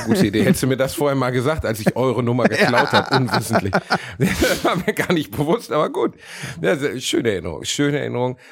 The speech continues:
Speaker 1: Bratzo, ein guter Mann, einfach falsch verstanden in vielerlei Hinsicht.
Speaker 2: Ja, mit, äh, ne, jetzt mit dem, mit dem Strahl ins neue Jahr. Wie hat das neue Jahr so für dich angefangen? Unsere letzte Folge war ja tatsächlich an, äh, am Silvesterabend sozusagen und, äh, heute ist der dritte.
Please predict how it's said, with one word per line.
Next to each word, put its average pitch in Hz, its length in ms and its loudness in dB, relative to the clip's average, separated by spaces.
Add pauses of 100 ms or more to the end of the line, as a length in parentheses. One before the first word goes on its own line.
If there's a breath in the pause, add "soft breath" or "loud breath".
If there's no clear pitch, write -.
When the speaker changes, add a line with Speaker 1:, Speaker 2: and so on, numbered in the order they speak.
Speaker 1:
Bratzo, 139 300 0
ein 123 60 0
guter 120 260 2
Mann, 110 320 0
einfach 107 260 -2
falsch 92 280 0
verstanden 90 420 0
in 80 100 -4
vielerlei 73 380 -2
Hinsicht. - 360 -6
Speaker 2:
Ja, 123 200 2
mit, 165 460 0
äh, 156 340 2
ne, 147 300 2
jetzt 175 340 0
mit 170 180 2
dem, 175 320 2
mit 156 180 0
dem 160 140 4
Strahl 156 560 2
ins 151 220 0
neue 147 240 4
Jahr. 135 400 2
Wie 202 160 2
hat 220 120 0
das 196 160 0
neue 185 200 4
Jahr 156 160 2
so 160 100 0
für 151 140 2
dich 117 180 2
angefangen? 165 360 2
Unsere 147 180 4
letzte 170 260 0
Folge 160 260 2
war 151 100 4
ja 147 80 4
tatsächlich 156 580 0
an, 139 240 2
äh, 131 280 2
am 165 160 2
Silvesterabend 156 1160 2
sozusagen 120 800 2
und, 147 360 2
äh, 135 120 4
heute 214 220 2
ist - 140 0
der 156 80 4
dritte. 127 520 0